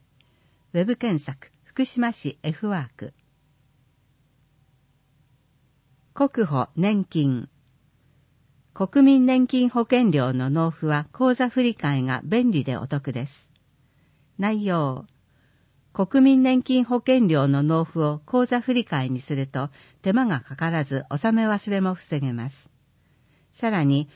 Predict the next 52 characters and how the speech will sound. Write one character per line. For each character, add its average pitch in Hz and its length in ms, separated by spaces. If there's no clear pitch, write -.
当 254 180
月 170 380
末 254 200
日 247 240
振 220 120
替、 131 460
早 160 300
割 143 340
り - 0
や 156 220
全 240 260
納 240 240
を 214 80
す 208 140
る 180 120
と 160 260
保 180 180
険 254 220
料 139 200
が 127 260
割 165 260
引 202 240
に 160 100
な 143 120
り 127 120
ま 131 140
す。 - 220
割 208 300
引 269 260
額 170 280
が 135 180
多 165 240
い 135 220
二 240 160
年、 170 380
一 165 320
年、 196 280
六 160 200
ヶ 254 140
月 175 280
全 165 240
納 151 200
は 139 200
二 185 120
月 254 280
二 254 200
十 233 200
八 151 300
日 160 280
木 160 280
曜 233 200
が 123 200